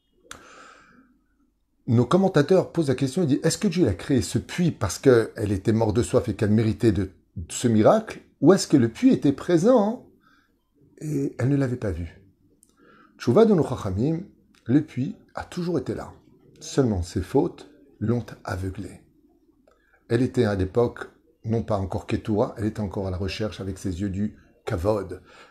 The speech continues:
Elle cherchait les honneurs, elle cherchait les mauvaises choses. Ce qui fait qu'elle n'a pas pu voir une réalité qui était devant elle. Donc, les sages nous disent, Agar roa pitom, d'un coup elle a vu. Mais qu'est-ce qu'elle a vu ?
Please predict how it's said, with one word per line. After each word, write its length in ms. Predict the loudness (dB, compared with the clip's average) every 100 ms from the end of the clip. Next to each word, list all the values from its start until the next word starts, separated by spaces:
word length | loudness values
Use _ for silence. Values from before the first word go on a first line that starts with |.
| -12
Elle 60 | -10
cherchait 280 | -8 -4
les 260 | -2 -2 -2
honneurs, 400 | -2 -4 -8 -14
elle 80 | -14
cherchait 320 | -10 -10 -8
les 80 | -6
mauvaises 280 | -4 -4 -6
choses. 480 | -4 -4 -4 -6 -14 -20 -20 -20
Ce 100 | -20
qui 120 | -14
fait 140 | -8 -6
qu'elle 140 | -4
n'a 80 | -4
pas 160 | -4
pu 140 | -4 -4
voir 260 | 0 0
une 80 | 0
réalité 500 | 2 2 0 -2 -4
qui 120 | -4
était 140 | -4 -2
devant 220 | -2 -4
elle. 340 | -4 -4 -6 -12 _ _ _ _ _ -20 -6
Donc, 440 | 0 2 0 -6 -18 _ _ _ _ _ _ _ _ _ _ _ _ -20 -10
les 120 | -6
sages 240 | 2 4 4
nous 120 | 4
disent, 240 | 2 0 0
Agar 280 | 4 4 6
roa 260 | 6 6
pitom, 420 | 2 2 2 2 -6 _ -2
d'un 180 | 0 0
coup 200 | 2 4
elle 100 | 4
a 80 |
vu. 280 | 2 0 0 _ _ _ _ _ _ _ _ -20 -20 -16 -4
Mais 380 | -2 0 -2 -4
qu'est-ce 180 | -4
qu'elle 120 | -2 -2
a 60 |
vu ? 240 | -2 -4